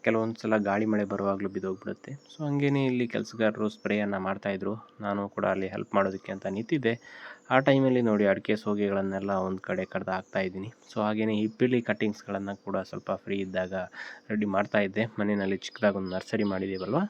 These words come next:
ಅದಕ್ಕೋಸ್ಕರ ಹಿಪ್ಪಿಲಿ ಕಡ್ಡಿಗಳು ಹೆಂಗೋ ಬೇಕಾಗುತ್ತೆ.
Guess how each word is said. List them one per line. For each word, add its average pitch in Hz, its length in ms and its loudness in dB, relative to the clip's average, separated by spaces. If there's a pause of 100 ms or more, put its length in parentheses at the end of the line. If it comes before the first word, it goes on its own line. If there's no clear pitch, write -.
(260)
ಅದಕ್ಕೋಸ್ಕರ 110 540 2
ಹಿಪ್ಪಿಲಿ 104 380 2
ಕಡ್ಡಿಗಳು 98 320 2
ಹೆಂಗೋ 95 220 2
ಬೇಕಾಗುತ್ತೆ. 101 580 2